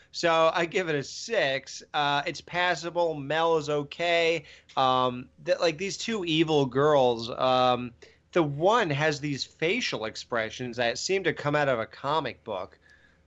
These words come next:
which are amazing. Not Mel, the other one. Ca-, uh,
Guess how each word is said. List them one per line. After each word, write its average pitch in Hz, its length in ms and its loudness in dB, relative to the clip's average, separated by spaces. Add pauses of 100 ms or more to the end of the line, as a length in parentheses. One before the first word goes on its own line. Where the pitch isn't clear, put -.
(220)
which 139 440 0
are 135 240 4
amazing. 123 500 0
Not 151 220 0
Mel, 127 400 0
the 117 140 -6
other 131 160 -2
one. 107 220 -10
Ca-, - 300 -16
uh, 110 160 -8